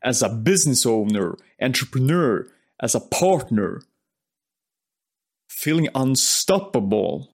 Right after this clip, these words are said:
abundant, grateful, fulfilled, and happy. Going from a f-,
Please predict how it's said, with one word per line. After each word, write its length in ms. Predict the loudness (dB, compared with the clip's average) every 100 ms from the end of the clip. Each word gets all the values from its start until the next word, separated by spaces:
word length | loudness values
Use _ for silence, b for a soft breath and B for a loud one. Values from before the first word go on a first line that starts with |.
| -10
abundant, 1080 | -8 0 2 2 2 2 0 -2 -6 -10 -12 _ _ _ -4
grateful, 920 | 2 4 4 0 -2 -2 0 -4 -10 _ _ _ -10
fulfilled, 1000 | -4 -2 -2 -4 0 4 4 2 0 -4
and 260 | -4 -2 -4 -8 _ _ -10
happy. 600 | -4 -4 -4 -10 -10 -12 _ _ _ _ _ _ _ _ _ _ _ _ _
Going 380 | 0 2 4 2
from 380 | 0 0 2 2
a 60 | 0
f-, 420 | -2 -14 -18